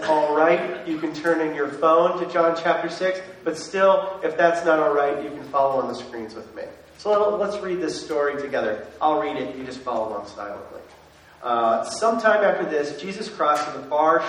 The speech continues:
shore of the Sea of Galilee, that is, the Sea of Tiberias. And a great crowd of people followed him because they saw the sign, the signs he had performed by healing the sick.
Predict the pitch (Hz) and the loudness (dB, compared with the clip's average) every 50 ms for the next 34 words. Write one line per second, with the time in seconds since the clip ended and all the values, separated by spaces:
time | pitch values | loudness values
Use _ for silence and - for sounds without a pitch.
0 | - - 147 147 147 143 147 131 127 123 120 120 - - 139 139 131 - 123 117 | -6 -4 -2 2 2 2 2 0 -2 -4 -6 -8 -12 -12 -12 -12 -8 -4 -2 -2
1 | 113 110 110 110 117 117 117 117 - - - - - 131 131 135 135 127 123 123 | 0 0 0 -2 -2 -4 -4 -6 -12 -18 -20 -10 -2 0 2 2 4 4 2 2
2 | 123 123 - - - - - - 131 127 - - 131 113 113 113 120 107 104 - | 0 -2 -8 -12 -12 -14 -14 -10 -8 -8 -6 -6 -6 -6 -6 -6 -6 -6 -6 -8
3 | - - - - - - - - _ _ _ _ _ - _ - - - _ _ | -10 -12 -14 -18 -20 -20 -20 -20 _ _ _ _ _ -20 _ -20 -20 -20 _ _
4 | _ _ 160 156 151 151 190 214 220 196 - 185 175 180 175 175 - - 160 160 | _ _ -6 -4 -2 0 0 0 2 0 2 4 4 4 4 2 0 -4 -6 -8
5 | 151 156 156 151 - 143 135 135 135 135 135 135 131 - - - 131 120 - - | -4 -4 -4 -4 0 2 2 4 4 2 2 -2 -8 -10 -12 -10 -10 -10 -10 -10
6 | 131 123 - - 147 147 147 147 147 147 147 147 143 147 151 - - - - - | -10 -10 -10 -6 -4 0 2 2 2 2 2 0 -2 -6 -8 -12 -14 -18 -20 -20
7 | _ _ _ _ _ _ _ _ _ _ _ _ _ _ _ _ - 127 - - | _ _ _ _ _ _ _ _ _ _ _ _ _ _ _ _ -18 -16 -14 -14
8 | - - 156 151 156 160 160 165 175 - - - - - - 135 131 139 - 156 | -8 -6 -2 0 4 4 4 4 4 0 -4 -8 -12 -12 -10 -10 -10 -8 -6 -4
9 | 147 160 160 156 156 - - 147 143 143 151 147 143 139 135 127 127 127 127 123 | -4 -4 -4 -6 -10 -10 -6 -6 -6 -6 -6 -10 -10 -8 -8 -4 -4 -4 -4 -4
10 | 113 117 117 - - 127 120 117 113 113 110 - - - - - - | -6 -6 -8 -10 -10 -8 -8 -8 -8 -10 -12 -14 -12 -6 -4 -4 -4